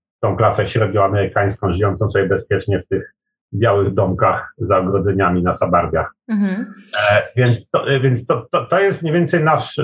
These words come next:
Speaker 1: nasz ruch w tym momencie, jeśli chodzi o społeczeństwo. Natomiast politycy powoli, bardzo powoli budzą się do tych realiów, w których Ameryka już nie jest tym jedynym mocarstwem,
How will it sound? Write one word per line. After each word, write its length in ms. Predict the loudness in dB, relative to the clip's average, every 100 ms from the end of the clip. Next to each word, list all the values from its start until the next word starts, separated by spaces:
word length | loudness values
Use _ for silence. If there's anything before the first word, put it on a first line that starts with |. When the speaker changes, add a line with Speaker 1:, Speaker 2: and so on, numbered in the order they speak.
| 2
Speaker 1:
nasz 220 | 2 2
ruch 280 | 2 2 0
w 40 |
tym 140 | -2 2
momencie, 640 | 2 2 0 0 0 2
jeśli 240 | 0 0
chodzi 200 | 0 0
o 40 | 0
społeczeństwo. 540 | 0 0 0 0 0
Natomiast 360 | 0 2 0 0
politycy 680 | 0 2 -2 0 0 0 -6 _ _ -4
powoli, 480 | 0 2 2 0
bardzo 340 | 0 0 0 0
powoli 400 | 2 2 2 2
budzą 420 | 2 2 2 0
się 380 | 2 2 2 0
do 160 | -2 -2
tych 180 | 0 0
realiów, 500 | 2 2 2 -2 -4
w 60 |
których 300 | -2 -2 0
Ameryka 400 | 0 2 0 0
już 220 | 0 0 0
nie 120 | 0
jest 300 | 2 -2 -4
tym 280 | -2 -2 -6 _ _ _
jedynym 340 | 0 4 4
mocarstwem, 720 | 2 2 0 -2 0 0 0